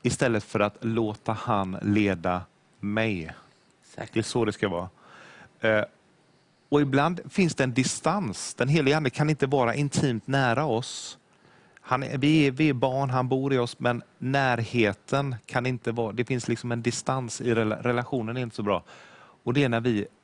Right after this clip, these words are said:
Speaker 1: inte sköter vår andliga hygien.
Speaker 2: Mm.
Speaker 1: Du vet, om jag har min fru nära mig så här i liksom en tryckare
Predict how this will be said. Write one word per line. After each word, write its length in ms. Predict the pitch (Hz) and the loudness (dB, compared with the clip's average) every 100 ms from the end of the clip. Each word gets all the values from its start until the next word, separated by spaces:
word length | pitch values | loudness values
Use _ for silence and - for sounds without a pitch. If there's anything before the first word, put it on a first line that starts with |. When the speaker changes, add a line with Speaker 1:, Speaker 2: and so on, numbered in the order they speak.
| _ - | _ -4
Speaker 1:
inte 300 | 139 113 104 | -2 0 -4
sköter 500 | - 120 95 - 98 | -2 -2 -4 -4 -6
vår 140 | 98 | -4
andliga 520 | 98 98 82 85 85 | -4 -6 -6 -6 -6
hygien. 540 | 87 90 87 87 101 95 | -8 -10 -8 -6 -6 -8
Speaker 2:
Mm. 140 | 98 98 _ _ _ _ _ _ _ _ _ _ | -12 -18 _ _ _ _ _ _ _ _ _ _
Speaker 1:
Du 100 | - | -2
vet, 140 | 120 - | 0 2
om 120 | 120 | 2
jag 140 | 120 | 2
har 180 | 120 127 | 2 0
min 220 | 117 110 | 0 -2
fru 280 | 107 120 110 | -2 0 0
nära 260 | 110 110 98 | 2 0 0
mig 180 | 95 95 | -2 -2
så 120 | 107 | -2
här 240 | 98 90 | 0 0
i 160 | 92 95 | -2 -4
liksom 320 | 95 92 95 | -6 -6 -6
en 200 | 90 87 | -8 -8
tryckare 680 | - 113 - - 90 90 | -8 -8 -8 -6 -4 -2